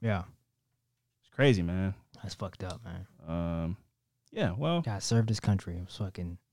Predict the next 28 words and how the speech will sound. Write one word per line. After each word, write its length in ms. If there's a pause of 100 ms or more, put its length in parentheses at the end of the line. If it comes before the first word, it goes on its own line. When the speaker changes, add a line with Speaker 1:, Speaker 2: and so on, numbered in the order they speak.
(580)
Speaker 2:
Tho-, 260
those 320
always, 320
Speaker 1:
treated 180
like 40
Speaker 2:
those 220
Speaker 1:
trash. 80
Speaker 2:
always 280
get 180
me. 80
I 20
mean, 160
any, 220
any, 360
any 160
of 60
the 80
stories 340
that 120
we 120
do 200
always 320
get 180
me. 100
But 160
I 120
just 180
have, 260